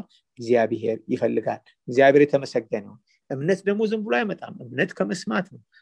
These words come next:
መስማትም ከእግዚአብሔር ቃል ነው። ስለዚህ እግዚአብሔር ከምንሰማው ቃል የተነሳ፣ በመካከላችን እየገለጠ ካለው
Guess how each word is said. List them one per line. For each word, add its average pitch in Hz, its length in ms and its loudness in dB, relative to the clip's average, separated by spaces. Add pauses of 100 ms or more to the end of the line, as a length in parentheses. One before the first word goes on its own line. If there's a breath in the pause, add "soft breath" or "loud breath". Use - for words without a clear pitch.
(140)
መስማትም 123 600 -2
ከእግዚአብሔር 113 680 -4
ቃል - 260 -8
ነው። 107 120 -16 (260 loud breath)
ስለዚህ 127 320 -2
እግዚአብሔር 139 540 4 (280)
ከምንሰማው 139 640 -4
ቃል 160 200 -2
የተነሳ፣ 160 400 -6 (500)
በመካከላችን 151 840 -2
እየገለጠ 156 500 -6
ካለው 156 420 -4